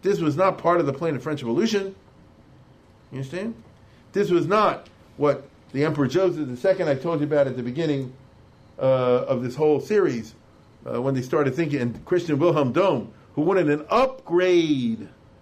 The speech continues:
an upgrade for the Jews on a quid pro quo basis. Their plan was the Jews should eventually blend in conspicuously, i-, I'm sorry, blend in and to be inconspicuous until they converted and intermarried. That's why they wanted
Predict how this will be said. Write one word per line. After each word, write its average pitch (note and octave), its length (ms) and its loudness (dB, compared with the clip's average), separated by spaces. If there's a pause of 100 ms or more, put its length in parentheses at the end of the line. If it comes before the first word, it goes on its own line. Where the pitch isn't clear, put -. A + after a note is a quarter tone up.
(800)
an C#3+ 160 -10
upgrade D#3 680 0 (240)
for D3+ 140 -2
the C#3 60 2
Jews F3 300 0
on D#3+ 80 0
a B2+ 40 0
quid A3+ 240 -2
pro F3 160 0
quo A3+ 200 2
basis. D#3+ 500 -2 (400)
Their G3 140 2
plan G3+ 320 0
was G3+ 180 2
the E3+ 80 2
Jews A3 360 0 (180)
should D3+ 180 -4
eventually F#3+ 380 0
blend G3 320 0
in G3+ 160 0
conspicuously, E3+ 1080 -2 (380)
i-, F#3+ 180 0
I'm D3 180 -2
sorry, F#2+ 260 -6 (320)
blend F#3 320 0
in F#3+ 340 -2 (380)
and D#3 140 -2
to D3 40 0
be F3+ 240 0
inconspicuous F3+ 880 -2 (220)
until G3 240 2
they F#3+ 100 2
converted F#3+ 420 0
and A3+ 40 2
intermarried. F3 440 0 (280)
That's A3 240 2
why G3+ 160 2
they F3+ 80 2
wanted F3 440 0